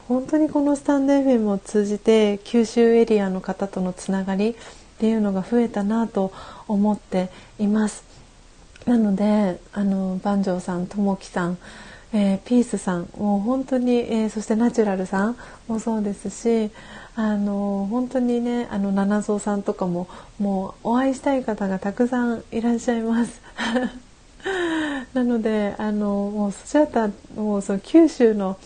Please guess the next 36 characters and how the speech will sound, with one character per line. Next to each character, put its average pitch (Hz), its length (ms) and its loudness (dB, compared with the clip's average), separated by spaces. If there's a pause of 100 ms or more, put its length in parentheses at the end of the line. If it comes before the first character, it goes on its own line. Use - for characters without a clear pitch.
(300)
あ 220 100 -4
の、 202 180 -2
土 220 140 -4
地 - 120 -10
勘 240 240 0
は 233 100 0
も 220 220 0
う - 120 -4
一 285 60 -2
切 214 520 0
な 226 120 -2
く - 120 -12
て、 208 380 0
九 240 220 2
州 220 160 0
に 202 120 -2
足 202 260 -2
を 208 60 -4
運 202 340 -4
ん - 20 -4
だ 214 100 -4
こ 214 140 -6
と 202 120 -6
も 196 140 -4
な 202 200 -4
い 196 60 -4
の 190 140 -4
で、 202 280 -4 (580)
あ 208 140 -2
の、 196 360 -2 (300)
も 220 100 -2
う - 40 0
皆 214 300 0
さ 240 220 2
ん 190 160 -2
に 185 300 -2